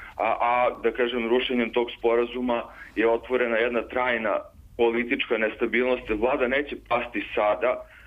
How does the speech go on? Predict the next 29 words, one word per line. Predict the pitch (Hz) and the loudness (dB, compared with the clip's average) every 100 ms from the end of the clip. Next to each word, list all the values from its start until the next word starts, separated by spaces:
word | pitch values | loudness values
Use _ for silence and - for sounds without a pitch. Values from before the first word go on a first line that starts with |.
| - | -8
ali, | - 117 123 123 123 | -2 0 2 2 2
e, | 110 117 113 - 101 | 0 0 0 0 0
vlada | 120 123 120 | 0 2 0
koja | 117 127 113 | 0 2 2
i | 110 | 4
onako | 110 113 123 131 | 2 0 0 -2
nije | 113 120 127 117 | 0 2 2 2
bila | - 117 113 104 95 58 - - 95 92 | 2 2 4 4 2 0 -4 -18 -20 -4
preterano | 117 117 - 120 113 110 | -2 0 0 0 0 -2
jaka, | 101 104 110 110 113 | 0 2 0 -2 -4
bila | 113 113 | 0 2
je | 107 | 0
to | - | 0
u | 113 - | -2 -2
principu | - 104 120 117 104 - | -6 -2 -4 -4 -6 -2
slaba | 110 123 104 101 | 2 2 2 0
vlada | 107 117 101 101 | 2 2 0 0
koja | 110 | 2
je | 101 | 2
više, | 104 120 120 | 2 0 2
e, | 110 - - - - - - | 0 -4 -16 -20 -20 -14 -2
e, | 113 - 113 104 - - 110 | 0 2 2 0 -2 -8 0
vladala, | 123 131 131 135 131 117 98 - - - - _ _ - | 2 2 0 0 2 4 2 0 -8 -20 -20 _ _ -4
da | 120 | -2
kažem, | 117 123 123 | 0 0 2
nekim | 127 127 131 120 - | 0 0 -2 -2 0
simboličkim, | 117 117 127 131 123 - 120 107 - | 2 4 2 2 0 -2 -4 -4 -6
e, | 104 | -2
e, | 104 - 110 | -2 0 0